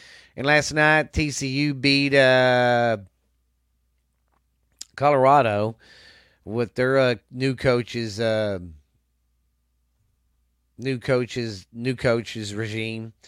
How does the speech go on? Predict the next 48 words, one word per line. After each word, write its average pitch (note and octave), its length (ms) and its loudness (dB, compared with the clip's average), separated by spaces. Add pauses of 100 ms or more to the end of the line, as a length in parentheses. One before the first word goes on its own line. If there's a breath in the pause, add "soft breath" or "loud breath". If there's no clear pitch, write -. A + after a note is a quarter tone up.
(300 soft breath)
That's F3 240 0
good, A#2+ 260 -4
though, A#2 140 -2
to A2 80 -8
see A#2+ 220 -6
them A2 300 -10
back G#2+ 260 -4
to, F#2 300 -8 (220)
see C3+ 260 -4
them A#2 300 -6
win, A2+ 240 -8
win, A#2 300 -8
win C3 200 -2
their A2 180 -2
opener A2 360 -4
with A2 160 -6
their G2+ 140 -8
new G#2 160 -10
coach. G#2+ 340 -12
I A2 60 -8
like A#2+ 240 -10
their G2 160 -16
new F#2+ 200 -8
head F2+ 260 -10
coach. F#2 500 -10 (540 soft breath)
So, F2 380 -12 (1300)
<coughs> G3+ 460 0
but A#2 240 -8
yeah. G3+ 680 -8 (680)
Sorry G3+ 300 2
if F#3+ 140 0
I D3 100 6
scrambled C3+ 560 0
through C#3 160 0
that. C3+ 280 6
I C3 100 4
already C3+ 300 2
read C3+ 200 2
it B2 100 -2
once B2 320 -4
and A2 120 -10
realized A#2+ 440 2
I D3 100 -2
didn't C#3+ 140 -2
hit C#3+ 140 -4
the A2 80 -6
fucking A#2 340 -6
record. A2+ 480 -2